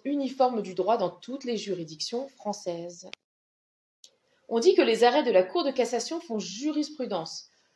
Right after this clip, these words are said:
ce pour éviter qu'un même texte juridique ne soit interprété de plusieurs façons. C'est comme en musique, hein. D'un côté, il y a l'interprétation magnifique de l'Aigle Noir par Barbara,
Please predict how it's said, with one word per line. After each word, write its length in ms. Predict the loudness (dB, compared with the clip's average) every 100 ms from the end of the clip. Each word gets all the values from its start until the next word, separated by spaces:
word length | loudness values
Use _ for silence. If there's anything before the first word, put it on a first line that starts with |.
| _
ce 220 | -10 -2
pour 280 | -2 0 2
éviter 340 | 2 2 -4 -2
qu'un 140 | 0
même 300 | 0 -2 -2
texte 420 | 0 0 0 -4
juridique 440 | -2 -2 -2 -2 -2
ne 80 |
soit 260 | -2 -2 -2
interprété 500 | -2 -2 -2 -2 -2
de 60 | -2
plusieurs 260 | -2 0
façons. 320 | 0 -2 -4 -16 _ _ _ _ _ _ -20 _ _ -6
C'est 160 | 0
comme 160 | 6 6
en 120 | 8
musique, 340 | 6 6 6 4
hein. 180 | -2 -10 _ 0
D'un 180 | 2 6
côté, 260 | 4 4
il 40 | 4
y 60 |
a 60 | 6
l'interprétation 640 | 4 2 0 2 4 2
magnifique 600 | 4 6 4 -2 -8 -6
de 80 | 2
l'Aigle 280 | 2 4 2
Noir 240 | 0 0
par 160 | -2 0
Barbara, 600 | 0 2 0 2 0